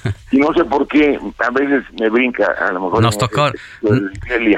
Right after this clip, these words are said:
Speaker 2: nos tocó
Speaker 1: Yo tam-
Speaker 2: practicarlo, no al nivel de Sal Sánchez, pero yo creo que es por eso, senador, no se
Speaker 1: No,
Speaker 2: preocupe.
Speaker 1: no, no, usted, perdón, con todo respeto, él era bueno con los puños y usted es muy bueno con el manejo de la inteligencia.
Speaker 2: Gracias.
Speaker 1: Eso es,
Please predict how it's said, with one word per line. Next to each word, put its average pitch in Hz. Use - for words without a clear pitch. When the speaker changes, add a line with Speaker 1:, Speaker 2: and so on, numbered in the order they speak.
Speaker 2:
nos 135
tocó 156
Speaker 1:
Yo -
tam- -
Speaker 2:
practicarlo, 165
no 175
al 180
nivel 160
de 156
Sal 165
Sánchez, 160
pero 127
yo 143
creo 147
que 147
es 127
por 127
eso, 120
senador, 110
no 110
se 117
Speaker 1:
No, 107
Speaker 2:
preocupe. 185
Speaker 1:
no, 180
no, 170
usted, 165
perdón, 139
con 135
todo 135
respeto, 120
él 120
era 120
bueno 113
con -
los -
puños 127
y 131
usted 113
es 113
muy 120
bueno 123
con 110
el 107
manejo 117
de 110
la 107
inteligencia. 113
Speaker 2:
Gracias. 110
Speaker 1:
Eso 131
es, 120